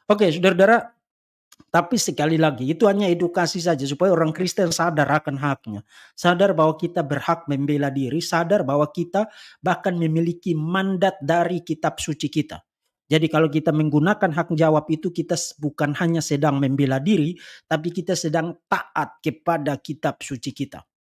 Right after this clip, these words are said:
Jangan biarkan siapapun juga, atas nama apapun juga, menyerang-menyerang, mengoceh-ngoceh, dan berdusta dan membual tentang kekristenan. Bungkam mulut mereka. Dan karena itu, saudara-saudara yang terkasih,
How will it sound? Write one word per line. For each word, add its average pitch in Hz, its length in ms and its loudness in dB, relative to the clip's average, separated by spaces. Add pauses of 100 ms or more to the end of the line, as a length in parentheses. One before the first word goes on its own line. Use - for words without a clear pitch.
(180)
Jangan 202 560 -2
biarkan 175 560 0
siapapun 160 720 -2
juga, 131 400 -2
atas 156 320 -4
nama 180 320 0
apapun 156 480 -4
juga, 131 320 -2 (380)
menyerang-menyerang, 165 960 2
mengoceh-ngoceh, 160 880 -2
dan 151 240 -2 (320)
berdusta 156 640 -2
dan 147 180 0
membual 143 720 0
tentang 131 320 -4
kekristenan. 120 640 -8 (440)
Bungkam 165 680 0
mulut 156 480 0
mereka. 143 440 -2 (600)
Dan 156 320 0
karena 143 240 0
itu, 160 160 -2
saudara-saudara 147 520 0
yang 131 120 0
terkasih, 127 560 -6